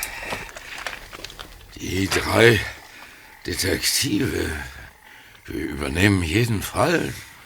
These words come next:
Drei Fragezeichen. Erster Detektiv Justus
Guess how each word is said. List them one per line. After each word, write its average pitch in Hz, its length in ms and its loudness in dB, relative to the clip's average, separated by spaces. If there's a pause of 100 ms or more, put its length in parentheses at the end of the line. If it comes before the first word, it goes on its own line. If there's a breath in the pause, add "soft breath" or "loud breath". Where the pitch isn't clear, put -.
(480 loud breath)
Drei 113 460 2 (240 loud breath)
Fragezeichen. 98 920 2 (720 loud breath)
Erster 135 540 8
Detektiv 131 600 6 (480 loud breath)
Justus 101 760 4